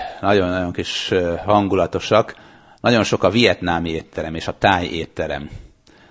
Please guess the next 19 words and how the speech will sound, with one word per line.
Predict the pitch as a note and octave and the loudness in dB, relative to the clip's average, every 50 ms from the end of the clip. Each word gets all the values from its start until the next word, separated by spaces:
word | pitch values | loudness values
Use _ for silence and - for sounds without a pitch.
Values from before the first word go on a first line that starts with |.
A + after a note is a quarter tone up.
| _ _ _ | _ _ _
A | - - | -10 -10
steakhouse-okat | - - - A#2 A2+ G2+ - - F#2+ F2 E2+ G#2+ F2+ D#2+ - F2 - | -4 0 4 4 4 4 2 0 -2 -2 0 -2 -4 -6 -6 -8 -8
is | E2 D#2 - | -8 -10 -6
fel | - - E2 D#2+ | -4 -2 -2 -2
lehet | D#2 E2+ E2 D#2 - | -4 -6 -8 -8 -8
keresni. | - D#2+ D#2 D2 - - - D2 D2+ - - - - _ _ _ _ _ - | -8 -8 -8 -10 -10 -12 -12 -12 -12 -14 -16 -20 -20 _ _ _ _ _ -8
A | - - | -6 -2
kiszolgálás | - G#3+ G#3 - F3+ C3 C#3 B2 G#2+ G2+ F#2+ F#2+ - | -2 -2 0 2 2 2 4 4 4 4 4 2 0
egyébként | C3 A#2 G2+ - G2+ F2 - | 0 0 0 0 -2 0 2
általában | G2 G#2+ G#2 F#2+ - F#2 F2 E2+ E2+ E2 D2+ D2+ | 2 2 2 2 0 -2 -2 -2 -2 -4 -4 0
profi. | F2+ F#2+ F#2+ - - F2 D#2+ - - - - - - - _ - | 0 2 2 0 -2 -6 -8 -10 -12 -18 -20 -20 -20 -14 _ -10
A | - | -8
személyzet | - - C#3 C3+ B2+ A#2+ G#2 F#2+ G2 F#2+ E2+ | 0 2 2 4 4 2 2 0 0 0 2
a | F#2 | 4
legtöbb | F#2 G#2+ G#2 - - F#2 D#2 - | 4 4 4 2 0 -4 -2 0
helyen | - G2 F#2 E2+ D#2 | 0 0 0 0 0
kedves | - - G2 F#2 F2+ E2+ E2 D#2+ - | 2 2 2 2 2 0 -4 -4 -4
és | - D#2+ D#2+ E2+ E2+ | -4 -4 -6 -6 -4
gyors. | G#2 F#2+ F2 E2+ D#2+ - - - - - | -2 0 0 0 -2 -6 -8 -10 -12 -14